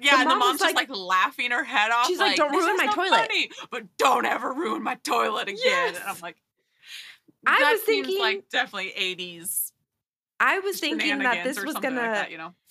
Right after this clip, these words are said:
Speaker 2: end up, like, they were gonna end up in the hospital or something, but, I mean, you never know. They still might have pennies in there somewhere.
Speaker 1: Oh, I bet the pennies are out by now. She's gonna be, like, what, thirty-something?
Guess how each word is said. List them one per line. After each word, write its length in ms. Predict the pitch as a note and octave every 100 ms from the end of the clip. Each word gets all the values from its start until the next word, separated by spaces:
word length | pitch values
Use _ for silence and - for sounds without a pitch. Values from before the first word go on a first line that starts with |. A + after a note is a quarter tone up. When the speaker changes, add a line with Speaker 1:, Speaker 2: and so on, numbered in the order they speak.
| _ -
Speaker 2:
end 200 | B3+ C4
up, 180 | B3+ B3+
like, 200 | G#3 F3
they 80 | A#3
were 60 | A3+
gonna 140 | A#3
end 140 | G3 A3
up 80 |
in 60 | -
the 60 | -
hospital 800 | A#3+ D4 F4 - B3+ C4 C4 A#3+
or 100 | A3
something, 460 | C4 C4 D4+ D4
but, 280 | A#3+ A3 - _ -
I 60 |
mean, 240 | G#3 G#3 G3
you 240 | G3 G#3+ C#4
never 280 | D#4 F4+
know. 260 | F4 F4+ B3
They 200 | G#3+ G3
still 260 | G3 - C4
might 180 | D#4 D#4+
have 180 | D#4
pennies 380 | - D4+ D4+ G3+
in 140 | F#3 F3
there 160 | -
somewhere. 540 | - E3+ F3 G2 - _ _ _ _ _ _ _ _ _ _ _
Speaker 1:
Oh, 440 | - A#3+ A3 F#3 F#3
I 200 | F#3 G3+
bet 180 | F#4+ G4
the 100 | G#4+
pennies 380 | D4 G#3+ G#3+
are 200 | G3 F3 -
out 320 | E3+ F3+ E3+
by 200 | F3+ E3+
now. 420 | E3 E3+ D3+ D3+ F#4
She's 240 | A4 A4
gonna 200 | G#4+ G4+
be, 120 | G4
like, 180 | F#4+ F4+
what, 280 | F#4+ G3+ -
thirty-something? 800 | A3 A3+ A#3 C4 A3 G#3 A#3+